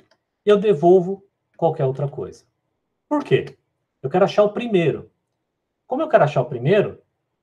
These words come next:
se o que tá me chegando à esquerda ainda não mostrou que eu encontrei nada, o B pode não ser nada, mas ou ele é nada ou é alguma coisa. Se for alguma coisa, eu achei o primeiro, então a resposta é B, tá certo?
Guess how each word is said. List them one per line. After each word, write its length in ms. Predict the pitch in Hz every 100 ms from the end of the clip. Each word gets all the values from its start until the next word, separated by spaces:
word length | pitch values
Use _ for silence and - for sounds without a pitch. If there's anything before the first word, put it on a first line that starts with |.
| _
se 340 | - - 247
o 80 | 330
que 120 | 302
tá 100 | 254
me 100 | 220
chegando 480 | - 190 170 170 147
à 160 | 165 214
esquerda 720 | 202 - - 156 123 101 - _ _ _ _ _ _ _
ainda 340 | 170 233 240
não 120 | 208
mostrou 420 | 185 165 143 147 139
que 80 |
eu 80 | 139
encontrei 420 | 123 - 123 117
nada, 480 | 107 123 208 143 - _ _ _ _ _ _ _ _ _ _ _ _ _ _ _ _
o 120 | 170
B 200 | 151 151
pode 260 | 202 226 208
não 100 | 262
ser 160 | - 349
nada, 280 | 330 208 110
mas 200 | 107 151
ou 60 |
ele 100 | 165
é 40 | 160
nada 240 | 180 185
ou 20 |
é 40 | 214
alguma 240 | 208 233
coisa. 300 | 214 135 -
Se 160 | - 190
for 140 | 214
alguma 280 | 175 170 156
coisa, 260 | 185 202
eu 20 | 208
achei 200 | - 143
o 40 |
primeiro, 340 | 165 139 165
então 140 | 170 135
a 40 |
resposta 360 | 123 - 120 -
é 40 |
B, 260 | 117 151 -
tá 180 | - -
certo? 420 | - - -